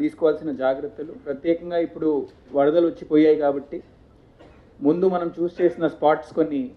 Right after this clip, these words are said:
మారుంటాయి. అర్బన్‌లో కీలకంగా కొత్త సైట్స్ ఎంసీ గారు, సీపీ గారు వెళ్ళి చూసి రావడం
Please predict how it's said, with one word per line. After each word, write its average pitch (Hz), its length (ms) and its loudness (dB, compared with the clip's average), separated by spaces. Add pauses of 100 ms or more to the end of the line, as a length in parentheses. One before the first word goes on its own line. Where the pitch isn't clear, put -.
(120)
మారుంటాయి. 143 480 0 (1000)
అర్బన్‌లో 139 480 0 (480)
కీలకంగా 143 500 0 (1000)
కొత్త 143 220 2 (100)
సైట్స్ 165 380 2 (600)
ఎంసీ 147 280 -2
గారు, 151 180 2 (240)
సీపీ 147 300 -8
గారు 143 180 0 (320)
వెళ్ళి 135 240 -8
చూసి 151 240 -4
రావడం 139 280 -2